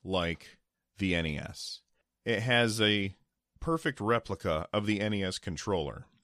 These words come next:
minus the ridiculously tiny cord.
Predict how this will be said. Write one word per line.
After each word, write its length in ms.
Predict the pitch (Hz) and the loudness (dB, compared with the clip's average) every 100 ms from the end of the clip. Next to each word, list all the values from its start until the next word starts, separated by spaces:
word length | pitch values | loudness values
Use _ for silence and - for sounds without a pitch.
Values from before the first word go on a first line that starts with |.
| _ - | _ -6
minus 720 | 104 104 104 92 90 - - _ _ _ _ - | 0 2 2 2 -2 -6 -10 _ _ _ _ -6
the 120 | 98 - _ _ - 98 - - | -4 -4 _ _ -14 -14 -12 -8
ridiculously 960 | 110 113 82 95 90 92 82 78 78 78 | 2 2 2 0 2 2 0 0 -4 -4
tiny 340 | - 80 73 | -2 0 -2
cord. 460 | - 82 69 - | -2 0 0 -4